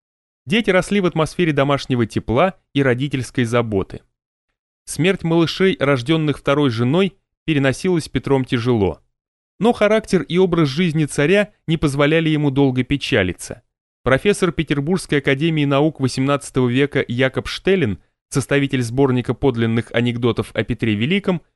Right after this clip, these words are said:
включил в него историю под названием "Глубокая печаль Петра Великого о кончине царевича Петра Петровича". Согласно ей,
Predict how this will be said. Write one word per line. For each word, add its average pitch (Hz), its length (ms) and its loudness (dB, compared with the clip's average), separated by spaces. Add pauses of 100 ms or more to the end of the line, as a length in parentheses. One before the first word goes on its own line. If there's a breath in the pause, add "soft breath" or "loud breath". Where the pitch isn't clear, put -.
(340)
включил 202 400 2
в 208 40 2
него 208 260 2
историю 202 460 0
под 143 180 -2
названием 156 640 0 (220)
"Глубокая 151 560 2
печаль 147 380 0
Петра 143 320 0
Великого 165 580 0 (220)
о 120 80 -2
кончине 160 480 0
царевича 135 560 -2
Петра 113 320 0
Петровича". 107 720 -2 (680)
Согласно 147 500 0
ей, 156 380 -2